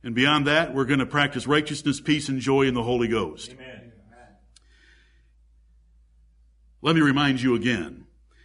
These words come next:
Speaker 1: that I went to the world's most unusual university in this city for a year. And every day when I went to chapel, there'd be men standing on both sides of the door checking to make sure that our hair was not touching our, the tops of our ears. And I did that for a year, and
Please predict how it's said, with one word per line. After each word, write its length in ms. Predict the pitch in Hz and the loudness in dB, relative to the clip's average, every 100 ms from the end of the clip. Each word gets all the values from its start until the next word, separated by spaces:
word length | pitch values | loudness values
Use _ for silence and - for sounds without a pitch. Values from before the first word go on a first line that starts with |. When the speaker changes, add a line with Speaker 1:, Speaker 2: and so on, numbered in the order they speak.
| _ _ - | _ _ -10
Speaker 1:
that 140 | 107 | -2
I 140 | 131 135 | 0 2
went 240 | 147 135 | 2 0
to 40 | 120 | -4
the 80 | |
world's 300 | 120 143 117 | 0 0 0
most 280 | 123 143 - | 0 -2 -2
unusual 440 | 117 135 143 123 120 | -2 0 0 -2 0
university 680 | 135 117 147 143 113 113 | 0 2 0 -2 -4 -2
in 60 | 113 | -2
this 180 | 123 - | -4 -2
city 220 | 135 120 | -2 -2
for 220 | 117 110 | -2 -2
a 20 | |
year. 400 | 113 123 127 143 - _ _ _ _ _ _ _ _ _ | 0 0 -2 -6 -18 _ _ _ _ _ _ _ _ _
And 120 | - 139 | -2 0
every 200 | 131 123 | 0 2
day 180 | 147 | 2
when 140 | 131 123 | 2 0
I 40 | |
went 200 | 127 139 | 0 -2
to 80 | 117 | -2
chapel, 400 | - 143 131 120 | -2 -2 -2 -2
there'd 120 | 123 | -2
be 120 | 117 | 0
men 180 | 120 135 | 0 -2
standing 380 | 123 143 135 123 | -2 0 0 0
on 100 | 120 | 0
both 200 | 135 131 | 0 0
sides 340 | 147 135 127 | -2 -2 -2
of 40 | 120 | -4
the 60 | |
door 340 | 113 143 131 120 | -2 0 0 0
checking 360 | - 143 139 | -2 -4 -2
to 40 | 123 | -2
make 200 | 135 127 | -2 -2
sure 400 | 156 143 139 - - - - | -4 -2 -4 -8 -20 -20 -10
that 160 | 120 131 | -4 0
our 160 | 123 | 0
hair 260 | 127 151 135 | 2 2 2
was 160 | 117 | 0
not 240 | 139 135 - | 0 -2 0
touching 380 | 143 139 127 120 | -2 0 -2 0
our, 180 | 117 | 0
the 160 | 117 127 | -2 -6
tops 340 | 139 143 131 | -4 -4 -2
of 120 | 127 120 | -4 0
our 100 | 127 | 2
ears. 480 | 151 123 - - - _ _ _ _ _ _ _ _ _ _ _ _ - | 4 2 -2 -14 -20 _ _ _ _ _ _ _ _ _ _ _ _ -6
And 120 | 110 | -2
I 120 | 120 | 0
did 180 | 131 131 | 0 2
that 220 | 135 127 | 2 2
for 160 | - 123 | 0 2
a 20 | |
year, 300 | 127 143 185 | 4 6 4
and 260 | 113 90 | 2 -4